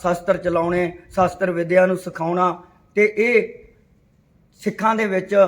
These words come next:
ਪ੍ਰਚਲਿਤ ਹੋਇਆ, ਖਾਸ ਕਰਕੇ ਨਿਹੰਗ ਸਿੰਘਾਂ ਦੇ ਵਿੱਚ। ਹੁਣ ਸਾਡੇ ਬੱਚਿਆਂ ਨੂੰ ਵੀ ਸਿਖਾਉਣਾ ਹੈ।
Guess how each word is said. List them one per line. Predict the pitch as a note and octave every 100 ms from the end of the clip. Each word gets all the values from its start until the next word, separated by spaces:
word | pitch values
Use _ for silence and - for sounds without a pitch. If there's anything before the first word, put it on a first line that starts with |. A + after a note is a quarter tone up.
| F#3 -
ਪ੍ਰਚਲਿਤ | F#3+ G#3+ G3 F#3+ F#3+
ਹੋਇਆ, | D3+ C#3 A#2 - - _ _ -
ਖਾਸ | - F3+ G3
ਕਰਕੇ | G3+ F#3+ F#3+ F#3+
ਨਿਹੰਗ | F#3+ C#3
ਸਿੰਘਾਂ | E3 E3+ F#3
ਦੇ | F3
ਵਿੱਚ। | E3+ E3+
ਹੁਣ | F#3 G#3 G3 F#3+
ਸਾਡੇ | E3+ F#3
ਬੱਚਿਆਂ | F3+ D3+ - F3
ਨੂੰ | F#3 G3
ਵੀ | G3+
ਸਿਖਾਉਣਾ | - E3 E3
ਹੈ। | F3